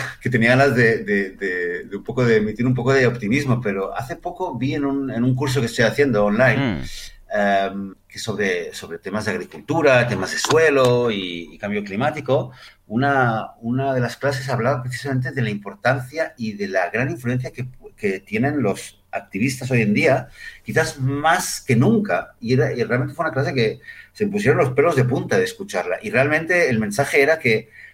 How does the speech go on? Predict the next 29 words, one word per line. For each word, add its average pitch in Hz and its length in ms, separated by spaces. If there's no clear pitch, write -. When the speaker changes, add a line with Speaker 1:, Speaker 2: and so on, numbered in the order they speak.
Speaker 1:
jamás 151 640
antes 151 540
una, 143 540
eh, 107 260
cualquiera 185 340
de 147 60
nosotros, 123 400
Speaker 2:
Ujú. 110 380
Speaker 1:
eh, 85 300
tú, 123 280
Joan, 127 480
yo 113 180
mismo 117 260
aquí, 139 420
y - 80
cualquiera 180 380
que 160 60
nos 117 120
esté - 180
escuchando 127 400
ahora, 104 340
nunca 165 340
antes 143 300
habíamos 127 280
tenido 127 320
tanta 127 300
capacidad 110 500
de 139 80
influir 107 600